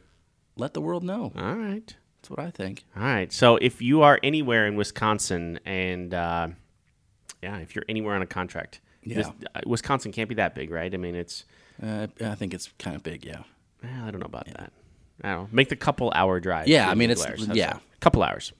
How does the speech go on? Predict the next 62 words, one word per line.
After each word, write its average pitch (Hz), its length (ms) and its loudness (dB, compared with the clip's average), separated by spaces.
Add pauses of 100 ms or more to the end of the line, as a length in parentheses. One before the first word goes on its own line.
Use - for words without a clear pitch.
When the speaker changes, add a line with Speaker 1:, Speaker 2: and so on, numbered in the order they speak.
(240)
Speaker 1:
Yeah, - 200 -6
you 95 100 -10
can 90 140 -10
do - 80 -8
Speaker 2:
I'm 113 80 -2
Speaker 1:
it. - 20 -2
Speaker 2:
sure 143 140 2
there's 110 120 0
lots 101 160 -2
of 95 60 -2
hotels 82 380 -2
and 90 80 -14
stuff - 240 -8
around 62 240 -14
there 62 320 -14 (100)
or 85 160 -12
whatever. 60 400 -8 (100)
Speaker 1:
Did - 100 -6
we 151 80 4
ever 180 120 0
say 165 160 0
what 160 160 0
the 156 100 -4
A 151 100 0
B 151 140 0
V 151 140 -4
is 160 160 -6
on 160 140 -6
this? 175 280 -8
Speaker 2:
Um, 110 480 -2
it 113 160 -8
Speaker 1:
Did 147 120 -10
Speaker 2:
didn't 113 100 -4
Speaker 1:
we 117 80 2
know? 120 220 2
Speaker 2:
s-, 151 80 -4
it 117 80 -6
didn't 143 180 -8
say 160 140 -8
on 135 80 -6
the 98 80 -4
bottle. 87 840 -6
Let's, - 500 -12
let's 107 220 -20
look - 160 -16
on 98 80 -10
Untappd 90 420 -14
real - 100 -20
quick - 260 -20
and - 120 -20
see. - 220 -12
Speaker 1:
I 117 60 -2
can't 139 260 -4
think 143 160 0
it's 101 140 -6
very 104 200 -2
high. 87 380 -8 (200)
Speaker 2:
I 101 100 -6
don't, 98 120 -6
I 92 120 -6
doubt 85 320 -14
it. - 240 -16